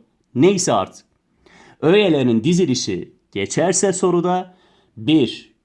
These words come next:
kurallı cümle yani yüklem sonda. İki, devrik cümle yani yüklem sonda olmamak kaydıyla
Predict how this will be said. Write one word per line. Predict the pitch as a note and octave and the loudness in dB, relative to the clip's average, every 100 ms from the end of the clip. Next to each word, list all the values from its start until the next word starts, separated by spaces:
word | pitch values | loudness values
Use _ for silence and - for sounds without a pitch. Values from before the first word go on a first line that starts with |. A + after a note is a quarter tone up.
| _ _ | _ _
kurallı | - C#3+ C#3+ D3+ D#3+ F3+ | -6 0 2 4 4 2
cümle | C3+ D3 A#2 G2 F2+ - - | 2 2 2 0 -4 -10 -4
yani | B2 A#2 | -2 -2
yüklem | A#2+ A2+ A#2+ A2 | -2 -4 -4 -4
sonda. | - F2+ D#2+ - - _ - | -4 -8 -8 -14 -20 _ -10
İki, | C3 - F3 F#3+ - - _ | -4 2 2 2 -6 -20 _
devrik | A2+ C3+ C3+ C#3 G3 - | -4 0 2 0 0 0
cümle | F3 E3+ F#3 F#3 | 2 4 2 0
yani | - C3+ C3+ | -2 0 2
yüklem | B2+ B2+ D#3+ E3+ F3+ | 2 0 0 0 0
sonda | - C#3 C#3 E3 - | -2 0 0 0 0
olmamak | E3 F#3+ F3+ E3 D3+ D3 | 2 2 0 0 -2 -4
kaydıyla | - B2 A2 G#2 F#2 D#2+ | -2 -2 0 -4 -6 -10